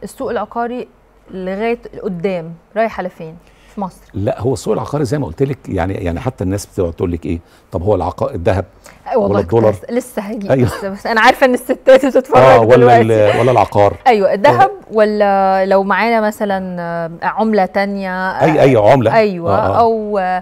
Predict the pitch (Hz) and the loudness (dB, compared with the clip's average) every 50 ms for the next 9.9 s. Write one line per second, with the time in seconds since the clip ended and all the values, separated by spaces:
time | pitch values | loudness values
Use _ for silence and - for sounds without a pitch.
0 | - - - - - - - - - 226 226 226 202 185 - - - 214 208 202 | -8 -14 -20 -20 -20 -20 -6 -2 0 2 2 2 0 -2 -4 -2 0 0 2 2
1 | 202 - - 240 - - _ _ _ - 143 160 220 - 277 302 320 302 - - | 2 0 -2 -4 -6 -8 _ _ _ -16 -14 -14 -12 -8 -6 -6 -6 -6 -6 -6
2 | 277 247 220 196 185 160 165 165 - - - - 233 - - 302 285 311 349 415 | -4 -2 -2 -2 -4 -6 -10 -14 -18 -16 -8 -6 -6 0 2 6 6 6 4 2
3 | - - - 214 233 233 220 214 214 233 220 202 262 269 277 226 196 185 190 185 | 0 -2 0 2 4 4 4 2 0 -4 -4 -2 -2 -2 -2 0 0 0 -2 0
4 | 196 175 120 110 - - 110 127 131 101 - 110 113 131 135 131 120 - 131 120 | 0 0 0 0 2 0 0 2 0 0 2 2 2 4 2 2 0 0 0 0
5 | 104 95 95 90 87 82 - - - - - 196 180 160 160 165 - - _ _ | 0 0 -2 -4 -6 -6 -8 -16 -16 -8 -6 -4 -4 -6 -8 -16 -20 -20 _ _
6 | _ - 120 151 147 131 120 139 151 139 110 - - - 135 143 139 - - _ | _ -4 -4 -2 -2 -2 -4 -4 -2 -2 -4 -2 -2 -4 -4 -4 -4 -8 -16 _
7 | _ - - - - - 110 - - 92 - - 69 64 67 67 67 - _ _ | _ -14 -14 -8 -8 -8 -6 -6 -8 -8 -8 -8 -10 -8 -10 -10 -12 -14 _ _
8 | - - 95 101 98 98 92 - - 120 120 127 110 - - - 82 - - - | -10 -8 -6 -4 -4 -6 -6 -4 -4 -2 -2 -4 -6 -8 -10 -4 -2 0 0 0
9 | - 277 277 285 277 262 254 - 208 214 208 202 - - 196 - - - | 0 -2 -2 -2 -4 -4 -4 -6 -6 -6 -8 -8 -10 -14 -18 -18 -18 -18